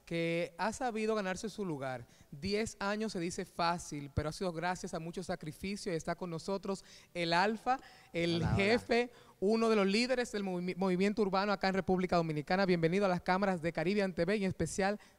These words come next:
Speaker 1: de Conexión Especial.
Speaker 2: Contento de estar aquí por primera vez. Eh, gracias por el apoyo que se me está dando. Eh, le quiero dar en primer lugar gracias a Dios con todo lo que está pasando en mi carrera musical, el apoyo del público.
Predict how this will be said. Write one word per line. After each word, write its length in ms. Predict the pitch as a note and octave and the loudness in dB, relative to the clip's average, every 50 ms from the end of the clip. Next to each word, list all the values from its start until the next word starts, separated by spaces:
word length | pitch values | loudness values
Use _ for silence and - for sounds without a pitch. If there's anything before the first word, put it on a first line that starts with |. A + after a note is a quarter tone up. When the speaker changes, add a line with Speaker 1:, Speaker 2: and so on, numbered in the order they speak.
| _ _ | _ _
Speaker 1:
de 160 | E3 D#3 E3 | -4 -4 -2
Conexión 440 | - E3+ D#3+ C#3+ - - E3+ D#3+ D#3 | 0 -2 -2 -2 -2 -2 -2 0 0
Especial. 480 | D3+ - - A#2 - - A2+ G#2+ G#2+ - _ _ _ _ _ _ | -2 -4 -6 -8 -8 -8 -8 -10 -12 -16 _ _ _ _ _ _
Speaker 2:
Contento 600 | - A#2+ A2+ G#2+ G2 - A2+ A2+ A2+ A2 A#2 A2+ | -14 -14 -14 -8 -8 -6 -6 -6 -8 -10 -10 -10
de 100 | A2 G#2+ | -12 -12
estar 180 | G2+ A2+ A2 | -14 -14 -14
aquí 220 | A2 G#2 G2+ A2+ G#2 | -14 -16 -16 -18 -16
por 180 | G2 A2+ G#2+ | -16 -16 -16
primera 360 | F#2+ G#2 G#2+ G#2 A2 G#2+ G#2 G#2 | -16 -18 -18 -18 -16 -16 -16 -16
vez. 480 | G#2+ G#2+ A2 A2+ A2 - - - - _ _ _ | -16 -16 -18 -18 -20 -20 -20 -20 -20 _ _ _
Eh, 420 | A2 G#2 G#2 G2+ G2 G2 G2 G2 F#2+ | -20 -20 -20 -20 -20 -20 -20 -20 -20
gracias 360 | G#2+ A2 G#2+ G2+ F#2 G#2+ G2+ | -20 -20 -20 -20 -20 -20 -20
por 100 | G2+ G#2 | -20 -20
el 100 | G#2 G#2 | -20 -20
apoyo 420 | G2+ F#2+ G#2 A2 A2 G#2+ G#2+ G#2 | -20 -20 -20 -20 -20 -20 -20 -20
que 80 | G2+ G2 | -20 -20
se 100 | G2+ G#2+ | -20 -20
me 100 | G#2+ G#2 | -20 -20
está 140 | G2 G#2 G#2 | -20 -20 -18
dando. 460 | G#2 A2 A#2 A2+ A2+ A2 A2 G#2+ G#2+ _ _ _ _ _ _ _ _ _ _ _ _ | -18 -18 -18 -18 -18 -20 -20 -20 -20 _ _ _ _ _ _ _ _ _ _ _ _
Eh, 280 | - A2 G#2 G2+ G2+ G2 | -20 -20 -20 -20 -20 -20
le 120 | G2+ G2+ | -20 -20
quiero 260 | F#2+ G#2+ G#2+ G#2 G#2+ G#2+ | -20 -20 -20 -20 -20 -20
dar 280 | G#2+ G#2+ G#2+ G#2 G2+ | -20 -20 -20 -20 -20
en 160 | G2+ G2+ G2+ | -20 -20 -20
primer 280 | G2+ - G#2+ G#2 G#2+ G#2 | -20 -20 -20 -20 -20 -20
lugar 280 | G#2 G#2+ G#2 G#2+ G#2 G#2 | -20 -20 -20 -20 -20 -20
gracias 360 | G#2 G#2 G#2 G2 - G#2 G#2 | -20 -20 -20 -20 -20 -20 -20
a 20 | |
Dios 680 | G2+ G#2 G#2 G#2 G2 G2 F#2+ - - - - - - _ _ | -20 -20 -20 -20 -20 -20 -20 -20 -20 -20 -20 -20 -20 _ _
con 140 | - G#2+ G2 | -20 -20 -20
todo 160 | - G2+ G2+ | -20 -20 -20
lo 80 | G2+ G2+ | -20 -20
que 80 | G2 | -20
está 140 | G2+ G#2 G2 | -20 -20 -20
pasando 340 | G2+ G2+ - G2+ G2 G2+ G2+ | -20 -20 -20 -20 -20 -20 -20
en 60 | G2 | -20
mi 100 | G2 G2 | -20 -20
carrera 260 | F#2 G2+ F#2 G2 F#2+ | -20 -20 -20 -20 -20
musical, 540 | G2+ G2+ G2 - - _ A2 G#2+ G#2+ G#2+ - - | -20 -20 -20 -20 -20 _ -20 -20 -20 -20 -20 -20
el 80 | F#2 G#2 | -20 -20
apoyo 320 | G2 F#2 G#2 G#2 G#2 G#2+ | -20 -20 -20 -20 -18 -18
del 120 | G#2 G2+ G2 | -18 -18 -20
público. 460 | - G#2+ A2 A2+ A2+ G#2 - _ | -20 -20 -20 -18 -20 -20 -20 _